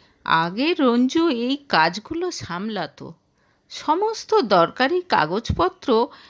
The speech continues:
ফাইলিং ওই করত। ওই তো সব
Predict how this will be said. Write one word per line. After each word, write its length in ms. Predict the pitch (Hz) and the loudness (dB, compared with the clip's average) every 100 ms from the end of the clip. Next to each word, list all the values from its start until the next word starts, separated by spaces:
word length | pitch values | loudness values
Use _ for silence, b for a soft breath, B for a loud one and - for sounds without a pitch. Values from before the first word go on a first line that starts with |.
| B _ - | B _ -6
ফাইলিং 680 | - 170 233 294 381 392 392 - | 0 0 0 -2 -4 -4 -8 -4
ওই 280 | 220 294 508 - | -2 -2 -4 -6
করত। 540 | 175 143 - - 139 165 _ _ _ - | -6 -6 -8 -14 -14 -16 _ _ _ -4
ওই 360 | 262 370 466 466 | 0 4 4 2
তো 140 | 453 | 0
সব 440 | 427 - 285 349 | -2 0 4 4